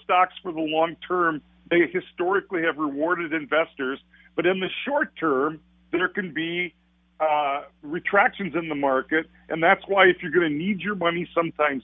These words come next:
soon, you don't wanna have the risk of the stock market. And I always harken back, Susie, everybody listening today remembers two thousand and eight.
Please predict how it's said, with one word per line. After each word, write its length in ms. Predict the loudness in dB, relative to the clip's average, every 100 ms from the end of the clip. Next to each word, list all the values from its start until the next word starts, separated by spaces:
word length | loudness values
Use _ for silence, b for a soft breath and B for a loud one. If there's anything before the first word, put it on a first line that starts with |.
| -8
soon, 380 | -4 -2 -2 -4 -10 _ -8
you 120 | -6
don't 300 | 2 2 2
wanna 240 | 0 0
have 260 | 2 0 0
the 60 |
risk 360 | -4 -2 -4 -4
of 140 | -8
the 80 | -6 -10
stock 280 | -2 0 0 -2
market. 400 | -4 -4 -6 -10 B B B
And 140 | 4
I 160 | 4 4
always 280 | 0 -4 -4
harken 400 | -4 -2 -4 -2
back, 280 | 0 -2 -4
Susie, 300 | -10 -6 -2
everybody 460 | -2 -2 -2 -4 -4
listening 460 | -6 -8 -10 -14 -10
today 460 | -6 -2 -2 -2 -6 _ _
remembers 480 | -6 -2 -2 -2 -6 -8
two 160 | -10 -10 -2
thousand 440 | 0 0 -2 -8
and 140 | -8 -8
eight. 300 | -4 -2 -4